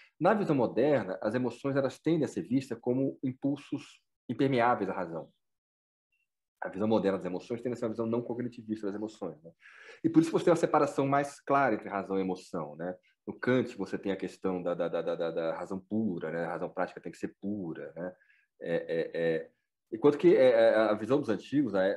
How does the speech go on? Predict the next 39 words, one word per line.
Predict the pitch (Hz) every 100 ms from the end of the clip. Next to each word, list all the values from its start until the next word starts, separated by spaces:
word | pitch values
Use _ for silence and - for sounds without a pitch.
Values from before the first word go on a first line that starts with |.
| 76 80
né, | 104
que | - 90
é |
retomada | 92 95 92 92
muito | 101
na | 107
ética | 95 -
da | -
vida | - -
contemporânea, | 90 90 85 113 113
já | 113
trabalha | 117 113 123
mais | 113 120 123
essa, | 123 - 127
essa | 113 - 120 113 - _ _
relação | 113 120 113 - 139 143 104
entre | 90 98
a |
razão | 98 95 92
e |
a |
emoção, | 104 120 143
que | 139 160
é |
possível | 175 - - 135 131
porque | 143 - -
as | 139
emoções | 127 127 - 117
são | 127
com-, | 123 - -
com-, | 117 113 _ 98 -
compreendidas | 107 110 95 92
como | - 117 113 120 _ _ _ _ -
elas | 98
contêm | - 113 113
um |
elemento | 113 113
cognitivo, | 127 120 131 - 123 -
né? | 90